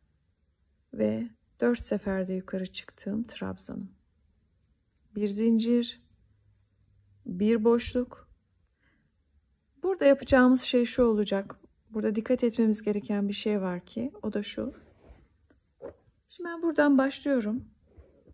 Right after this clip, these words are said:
Burada başladım. Bu şekilde bunun sonuna kadar kafes olarak öreceğim. Burada dikkat etmem gereken şey şu. Buraya kaç tane kafes yaptıysam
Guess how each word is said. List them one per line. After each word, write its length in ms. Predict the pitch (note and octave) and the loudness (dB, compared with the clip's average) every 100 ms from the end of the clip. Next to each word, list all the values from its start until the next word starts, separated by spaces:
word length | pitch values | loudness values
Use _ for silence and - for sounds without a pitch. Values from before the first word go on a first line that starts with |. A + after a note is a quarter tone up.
| _ - | _ -10
Burada 260 | B3 C4 | -2 0
başladım. 560 | B3 C4 - A3+ A3 A3+ - - - - - _ - _ _ _ _ _ _ _ _ _ _ - | 0 -4 -4 -4 -4 -6 -8 -10 -14 -16 -16 _ -20 _ _ _ _ _ _ _ _ _ _ -10
Bu 60 | |
şekilde 640 | C#4+ C4+ B3 A3 G3 G#3 B3+ - _ _ _ _ - | -4 -4 -2 -2 0 -2 -2 -14 _ _ _ _ -6
bunun 200 | F4 D#4+ | -2 -2
sonuna 500 | D#4+ F#4 E4+ D4+ C#4 | -4 -4 0 2 2
kadar 520 | A#3+ G3 G#3+ B3 - _ _ _ _ | 2 0 0 -4 -12 _ _ _ _
kafes 360 | - D4+ E4 D4+ | -4 0 0 2
olarak 340 | A3+ A3+ C4 | 4 4 4
öreceğim. 440 | B3+ G#3+ G3+ G3 E3 - - _ _ - - - _ - | 4 4 4 2 -2 -10 -16 _ _ -20 -20 -20 _ 4
Burada 220 | G4 G4+ | 6 6
dikkat 300 | D4 C#4 C#4+ | 6 2 2
etmem 380 | B3+ A3+ G#3 G#3 | 2 2 2 4
gereken 440 | G3+ G3 G3+ G3+ | 2 0 0 -2
şey 240 | G#3 G#3+ | 0 -2
şu. 260 | G#3 - F#3 - _ _ - _ - | -2 -6 -12 -14 _ _ -20 _ 2
Buraya 440 | A3+ G#4 E4+ D4+ | 6 8 6 2
kaç 320 | D4+ F#4 G#4+ | -2 -6 -4
tane 380 | - C4 A#3+ A3 | -2 0 2 0
kafes 440 | G#3+ G#3+ A3+ A3 G#3 | -4 -4 -2 -2 -4
yaptıysam 720 | G3 G3 A#3 A3+ - F3+ | -6 -6 -6 -6 -6 -8